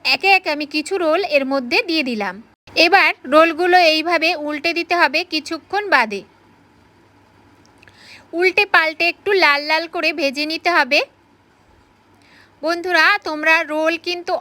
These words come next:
অনেকভাবে অনেক কিছু দিয়েই খেয়েছো, একবার এই সয়াবিনের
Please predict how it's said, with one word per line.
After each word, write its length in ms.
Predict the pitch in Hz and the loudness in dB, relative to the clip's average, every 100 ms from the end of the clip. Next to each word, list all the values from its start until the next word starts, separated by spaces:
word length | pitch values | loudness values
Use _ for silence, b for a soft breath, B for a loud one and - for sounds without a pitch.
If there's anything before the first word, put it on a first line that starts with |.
| 254 | -2
অনেকভাবে 560 | 277 311 294 320 277 294 392 | -2 -2 -2 -2 0 -2 -4
অনেক 260 | - 269 285 339 | -4 -6 -6 -8
কিছু 160 | 311 320 | -12 -8
দিয়েই 260 | 330 349 - | -6 -6 -6
খেয়েছো, 320 | 311 285 311 311 214 | -6 -6 -6 -4 -2
একবার 320 | 247 269 311 320 B B B - | -2 2 0 0 B B B -8
এই 120 | 302 311 | -8 0
সয়াবিনের 520 | 285 285 294 339 | 2 2 0 -2